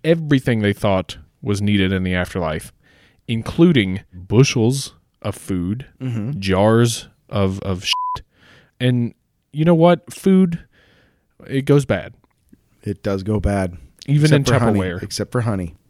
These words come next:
Speaker 1: I don't know how much honey they had. Yeah.
Speaker 2: I'm just saying. Did you know that honey, honey never goes bad?
Speaker 1: Uh, I didn't know that, but it goes pretty fucking crusty in, in this house.
Speaker 2: If you, um, if you microwave it, it'll decrystallize.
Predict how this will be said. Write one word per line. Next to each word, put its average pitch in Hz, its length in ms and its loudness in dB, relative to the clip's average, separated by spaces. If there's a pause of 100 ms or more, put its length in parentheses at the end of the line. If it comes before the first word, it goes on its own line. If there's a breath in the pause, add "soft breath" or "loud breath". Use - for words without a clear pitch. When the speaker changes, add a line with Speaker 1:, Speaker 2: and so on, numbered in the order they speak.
Speaker 1:
I 82 220 -12
don't 82 160 -10
know 95 120 -4
how 98 80 -2
much 95 180 -4
honey 98 240 0
they 85 140 -2
had. 101 340 0
Yeah. 98 220 0 (580 soft breath)
Speaker 2:
I'm 113 80 -2
just 110 200 -2
saying. 123 220 0
Did 101 140 -6
you 156 60 0
know 160 60 2
that 139 60 0
honey, 139 160 0
honey 120 280 -2
never 107 220 -2
goes 117 180 -4
bad? 110 320 -8 (200)
Speaker 1:
Uh, 123 300 0 (100)
I 139 100 0
didn't 185 200 -2
know 190 120 2
that, 170 220 2
but 127 120 2
it 120 100 2
goes 151 260 0 (180)
pretty 185 240 0
fucking 113 600 -4
crusty 120 580 0
in, 104 220 -2
in 107 140 -4
this 156 180 0
house. 95 400 -4 (100)
Speaker 2:
If 139 220 -2
you, 139 340 0
um, 110 500 0
if 113 200 -6
you 120 100 2
microwave 120 460 -2
it, 90 120 -10
it'll 101 180 -8
decrystallize. 92 800 -8